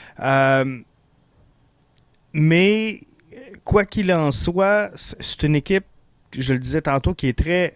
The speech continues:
joueuse. Et dans ses forces, c'est une équipe qui a beaucoup de petits joueurs qui sont capables, très techniques,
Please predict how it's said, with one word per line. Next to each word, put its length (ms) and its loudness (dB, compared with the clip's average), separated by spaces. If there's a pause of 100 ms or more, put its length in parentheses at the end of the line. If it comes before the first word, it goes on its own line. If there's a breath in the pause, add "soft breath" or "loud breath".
joueuse. 640 0
Et 80 0
dans 180 0
ses 240 -2
forces, 460 -2 (380 loud breath)
c'est 160 -8
une 100 2
équipe 300 -2
qui 100 -2
a 40 0
beaucoup 340 -2
de 160 0
petits 540 -2
joueurs 600 -2
qui 100 -10
sont 160 -2
capables, 540 0 (560)
très 240 0
techniques, 640 -6